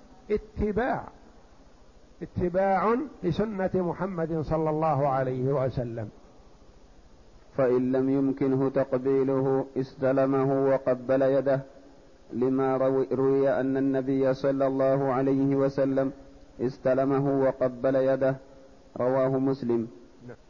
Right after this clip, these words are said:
Speaker 2: فإن استلمه بشيء في يده قبله، لما روى ابن عباس رضي الله عنهما قال: "رأيت رسول الله صلى الله عليه وسلم يطوف بالبيت ويستلم الركن بمحجن معه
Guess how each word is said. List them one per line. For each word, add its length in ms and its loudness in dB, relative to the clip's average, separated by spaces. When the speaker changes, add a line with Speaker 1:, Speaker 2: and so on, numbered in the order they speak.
Speaker 2:
فإن 260 2
استلمه 720 0
بشيء 640 0
في 180 2
يده 420 2
قبله، 480 0
لما 400 0
روى 160 4
ابن 180 0
عباس 500 0
رضي 420 0
الله 400 0
عنهما 460 0
قال: 360 0
"رأيت 460 0
رسول 440 0
الله 460 2
صلى 320 0
الله 460 2
عليه 420 2
وسلم 560 0
يطوف 500 0
بالبيت 600 0
ويستلم 760 2
الركن 480 0
بمحجن 720 0
معه 320 0